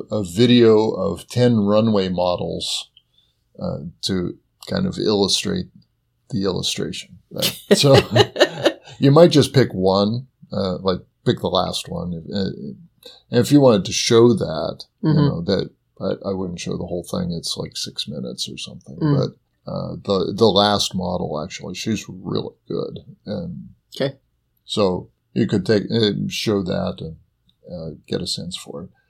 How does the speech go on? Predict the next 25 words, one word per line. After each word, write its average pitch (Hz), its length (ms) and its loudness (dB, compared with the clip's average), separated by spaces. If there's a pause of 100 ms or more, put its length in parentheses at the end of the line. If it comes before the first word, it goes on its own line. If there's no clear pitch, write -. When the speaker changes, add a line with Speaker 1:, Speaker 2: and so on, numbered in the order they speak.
(280)
Speaker 1:
Uh, 110 460 4 (360)
another 151 420 8
way 123 240 8
to 104 560 -2 (100)
do 113 160 -2
that 101 300 2
as 95 180 -2
a 92 240 -6 (180)
special - 520 -2
effect 117 340 4
would 92 180 -8
be 98 140 -2
to 90 160 -12
do 135 180 8
a 143 60 8
little 107 380 4
modeling 101 540 2
yourself - 840 -2
or 92 220 -8
to - 160 -8
get 370 220 8
Speaker 2:
Ooh. - 20 2
Speaker 1:
somebody 370 480 4
else, - 240 -4
but, - 180 -10